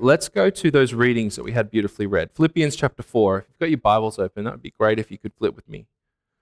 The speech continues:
Philippians chapter four, verse ten. Very famous statement.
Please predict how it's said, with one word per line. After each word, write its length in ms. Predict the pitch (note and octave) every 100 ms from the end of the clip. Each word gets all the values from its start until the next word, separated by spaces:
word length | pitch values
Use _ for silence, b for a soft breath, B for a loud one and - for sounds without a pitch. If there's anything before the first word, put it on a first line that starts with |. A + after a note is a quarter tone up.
| _ _
Philippians 480 | - C#3 D3+ D#3 D3
chapter 280 | - D3 -
four, 320 | - C#3 B2+
verse 260 | B2 B2 -
ten. 320 | - G2+ G#2+ _ _ _ -
Very 380 | A#2+ F#3+ A#3+ G#3+
famous 420 | - D3 C#3 G#2+
statement. 440 | - A2+ - -